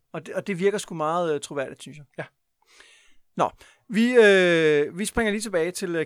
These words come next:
Speaker 1: King's Landing igen. Der
Speaker 2: Ja.
Speaker 1: er Sansa til turnering med sin veninde Jane Poole, og det er magisk. Jane gemmer sig bag sine hænder, når ridderne tørner sammen, men Sansa er gjort af sejre og stof, og selv da en ung ridder bliver dræbt af Gregor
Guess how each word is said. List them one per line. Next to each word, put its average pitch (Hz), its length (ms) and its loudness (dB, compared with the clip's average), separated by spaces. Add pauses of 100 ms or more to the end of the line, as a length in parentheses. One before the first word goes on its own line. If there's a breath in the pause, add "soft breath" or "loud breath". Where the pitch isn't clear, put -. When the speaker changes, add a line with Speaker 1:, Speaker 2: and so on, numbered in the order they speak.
Speaker 1:
King's 160 160 -10
Landing 139 280 -6
igen. 120 160 -12 (260)
Der 175 60 0
Speaker 2:
Ja. - 60 2 (180)
Speaker 1:
er 180 40 0
Sansa 170 480 -6
til 151 340 -6
turnering 202 560 -6
med 170 120 -8
sin 160 300 -8
veninde 151 360 -6 (140)
Jane 147 260 -4
Poole, 214 420 -4
og 147 240 -4
det 143 220 -10
er 110 300 -6 (220)
magisk. 139 920 -10 (600 loud breath)
Jane 214 280 6
gemmer 190 220 2
sig 180 160 -6
bag 175 180 -4
sine 160 180 -6
hænder, 208 320 -2
når 160 160 -2
ridderne 185 240 -2
tørner 143 240 -4
sammen, 175 300 -2
men 151 120 -8
Sansa 175 480 -2
er 190 140 -4
gjort 139 320 -6
af - 120 -12
sejre 151 480 -2
og 147 80 -4
stof, - 420 -4
og - 120 -10
selv 202 220 -2
da 185 80 4
en 185 100 -4
ung 208 300 -2
ridder 202 180 -2
bliver 165 160 -4
dræbt - 400 -4
af 151 260 -2
Gregor 143 360 -4